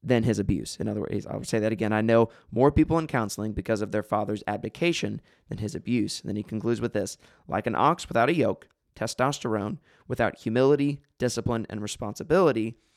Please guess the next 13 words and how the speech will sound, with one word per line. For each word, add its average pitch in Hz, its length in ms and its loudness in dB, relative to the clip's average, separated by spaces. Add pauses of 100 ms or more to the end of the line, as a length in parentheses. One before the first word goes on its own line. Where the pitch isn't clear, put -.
(200)
is 98 140 -4
a 104 80 0
liability. 98 800 -2 (600)
But 113 100 0
when 127 420 0
we 120 300 -2 (240)
take - 240 -4
his 175 340 0
yoke, 113 300 -6
that - 120 -10
is 87 140 -8
Christ's - 420 -2
yoke, - 300 -8